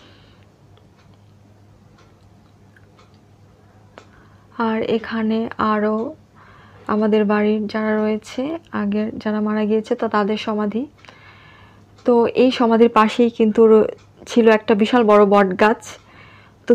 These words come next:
দিনের বেলা আমরা এখানে আসতে খুব ভয় পেতাম, মানে এই জায়গাটা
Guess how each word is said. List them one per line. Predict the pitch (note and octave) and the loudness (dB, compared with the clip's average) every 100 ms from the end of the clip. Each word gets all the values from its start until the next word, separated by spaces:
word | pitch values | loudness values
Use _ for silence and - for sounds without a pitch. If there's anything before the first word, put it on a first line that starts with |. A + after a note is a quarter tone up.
| G#3 | 4
দিনের | A3+ A#3+ | 4 4
বেলা | A3+ G#3+ | 4 4
আমরা | G#3+ A3 | 2 2
এখানে | G#3+ A3+ A3+ A3 | 0 0 0 -2
আসতে | - A#3 A#3 | 0 -2 0
খুব | B3 G#3+ | 0 2
ভয় | G#3+ G#3 | 0 2
পেতাম, | G#3 G#3 A3+ C#4 - - - _ G#3 | 0 0 -4 -8 -20 -20 -20 _ -2
মানে | G#3 G#3+ G#3+ - _ G#3 | 0 0 0 -4 _ 0
এই | A3+ | 2
জায়গাটা | A3+ A3+ | 2 0